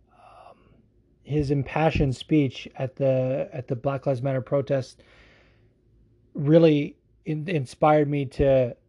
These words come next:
um, to make allyship a part of my identity, and I, I was just so moved. I was like, "How can you not fucking stand a guy like that? I mean, Jesus Christ, what is wrong with everybody?" Makes one pre-cum tweet, and everyone's losing their mind, calling him a fucking child.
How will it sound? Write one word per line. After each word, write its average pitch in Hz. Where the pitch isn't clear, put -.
um, 127
to 143
make 135
allyship 139
a 123
part 135
of 127
my 127
identity, 127
and 127
I, 139
I 147
was 131
just 131
so 156
moved. 131
I 160
was 139
like, 139
"How 165
can 196
you 202
not 202
fucking 226
stand 226
a 233
guy 202
like 185
that? 147
I 147
mean, 147
Jesus 214
Christ, 208
what 185
is 175
wrong 208
with 208
everybody?" 165
Makes 151
one 175
pre-cum 190
tweet, 147
and 139
everyone's 160
losing 208
their 208
mind, 202
calling 190
him 180
a 160
fucking 190
child. 170